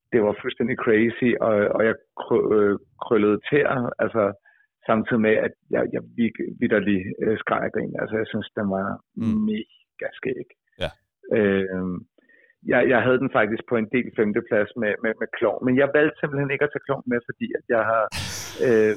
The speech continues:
Speaker 1: for, for at jeg ikke skulle begynde at snyde, så tænkte jeg, at, øh, Klovn skulle have måske haft femtepladsen, men jeg vælger på et eller andet tidspunkt måske at, at have den med, når, når man, øh, taler komedieserier.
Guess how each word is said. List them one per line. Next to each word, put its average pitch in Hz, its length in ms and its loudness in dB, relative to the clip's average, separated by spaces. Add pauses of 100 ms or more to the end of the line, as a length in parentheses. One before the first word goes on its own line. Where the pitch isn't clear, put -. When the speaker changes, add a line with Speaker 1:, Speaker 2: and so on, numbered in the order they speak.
(140)
Speaker 1:
for, 135 100 2 (120)
for 147 140 2
at - 140 0
jeg 120 80 4 (100)
ikke 135 200 -6
skulle 123 300 -2 (120)
begynde 127 320 -2 (140)
at 113 120 -2
snyde, 135 340 0 (460)
så - 40 -2 (120)
tænkte 117 260 0
jeg, 110 80 0 (240)
at, - 120 -6 (140)
øh, 120 100 2 (140)
Klovn 113 300 0
skulle 156 280 2
have 143 160 4 (160)
måske 135 200 -4 (140)
haft 131 160 -6
femtepladsen, 131 540 -2 (380)
men 123 80 4 (200)
jeg 123 160 4
vælger 127 300 4
på - 60 0
et - 140 0
eller 151 120 2
andet 123 180 -2
tidspunkt 123 400 -2
måske 123 200 -2 (260)
at, 110 140 4 (100)
at - 100 0
have 110 120 -4
den 113 140 0
med, 107 80 2 (160)
når, 113 100 2 (120)
når 110 160 0
man, 101 100 0 (200)
øh, - 260 2 (180)
taler 104 260 2
komedieserier. - 840 -2